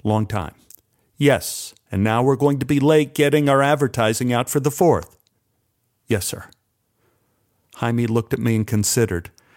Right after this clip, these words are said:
Then he asked, "What do you propose we do?" "Well,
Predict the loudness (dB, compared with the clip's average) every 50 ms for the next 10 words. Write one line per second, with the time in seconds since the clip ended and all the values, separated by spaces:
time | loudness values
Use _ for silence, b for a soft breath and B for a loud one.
0 | b b b b 0 2 2 4 2 2 2 2 0 -2 -2 -6 -10 -14 -20 _
1 | _ _ _ _ _ _ _ _ _ _ _ _ _ _ _ _ _ _ _ _
2 | _ _ -4 0 0 0 0 0 -2 -2 -2 -2 -2 -4 -2 0 0 0 0 0
3 | 0 -2 -2 -2 0 -2 -2 -4 -4 -8 -12 -18 _ _ _ _ _ _ _ _
4 | _ _ _ _ _ _ _ _ _ _ _ -20 _ _ _ _ _ _ _ -20
5 | _ _ _ _ _ _ -6 -4 -2 -2 -4 _ _